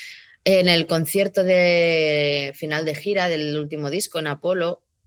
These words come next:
eh, tocamos una canción que no, que no había, que no, no teníamos grabada. Siempre en los conciertos intentamos llevar alguna canción que solo, la gente solo,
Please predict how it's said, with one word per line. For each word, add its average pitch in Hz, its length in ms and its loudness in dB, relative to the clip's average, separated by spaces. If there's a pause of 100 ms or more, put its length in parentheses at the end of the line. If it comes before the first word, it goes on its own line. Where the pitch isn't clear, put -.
eh, 143 320 -4 (340)
tocamos 156 360 -6
una 170 120 -2
canción 147 300 -4
que 151 100 -6
no, 127 420 -10 (680)
que 135 640 4
no 135 120 -4
había, 127 600 -4
que 139 80 -4
no, 123 80 -6 (220)
no 143 160 -6
teníamos 139 340 -2
grabada. 143 420 0
Siempre 135 300 -6
en 143 60 -4
los 139 120 -6
conciertos 143 440 -6
intentamos 135 680 -6 (360)
llevar 143 460 2
alguna 147 300 0
canción 156 320 -2
que 147 100 -6
solo, 135 420 2
la 127 200 -4
gente 147 220 -8
solo, 143 220 -2